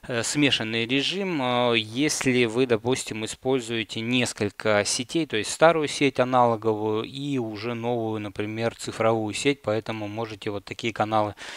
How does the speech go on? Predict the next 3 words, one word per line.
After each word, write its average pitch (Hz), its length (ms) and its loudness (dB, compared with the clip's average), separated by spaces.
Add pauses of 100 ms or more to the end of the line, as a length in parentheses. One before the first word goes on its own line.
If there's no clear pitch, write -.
(200)
сделать, 113 640 2 (220)
э, 110 320 6 (560)
миксовые. 101 600 -2